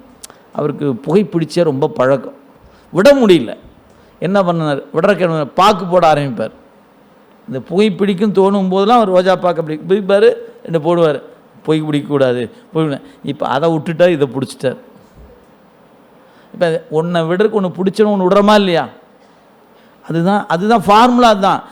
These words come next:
அப்ப சிவத்தை நேசிக்க நேசிக்க பாசம் போகும். பாசம் போகட்டும், சிவத்தை நேசிக்கலாம், பாசம் போகட்டும், நேசிக்கலாம். பாசம் போகலாம் போகாது.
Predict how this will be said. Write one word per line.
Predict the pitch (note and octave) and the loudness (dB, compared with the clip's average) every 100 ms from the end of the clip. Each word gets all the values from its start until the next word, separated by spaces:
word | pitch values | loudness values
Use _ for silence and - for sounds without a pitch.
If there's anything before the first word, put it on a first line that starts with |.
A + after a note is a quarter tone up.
| - | -16
அப்ப | - E3 | -6 -6
சிவத்தை | - G#3 B3+ B3+ B3+ | -2 2 4 4 2
நேசிக்க | F#3 G#3 A#3 G#3+ G3 F3+ | 2 2 2 -2 -4 -4
நேசிக்க | E3 F3 D3+ D#3 D#3 D3+ D3+ - - | -2 -2 -4 -4 0 0 -2 -12 0
பாசம் | A#3 C#4 C4 C#4 | 2 4 2 2
போகும். | B3+ C4 A#3+ F3 - - - | 4 6 4 2 -2 -12 -6
பாசம் | G#3+ A#3 A#3 A3+ | 0 2 2 4
போகட்டும், | A#3 A#3 A3 A3+ | 6 6 4 2
சிவத்தை | A3 A3 G#3+ | 4 2 2
நேசிக்கலாம், | A3 A3+ G#3+ A3 A3+ | 0 0 0 -2 0
பாசம் | A3+ A#3 A3+ | 2 2 2
போகட்டும், | A3+ A3 G#3+ | 4 4 4
நேசிக்கலாம். | G#3+ G#3+ F3 D#3 | 2 2 0 0
பாசம் | F3 F#3+ G3 | 2 2 0
போகலாம் | F#3 F#3 F#3+ G3 G3 | 2 4 4 2 2
போகாது. | G3 G3 G3 F#3+ G3+ G3 F3+ C4+ | 2 4 4 4 4 4 2 -4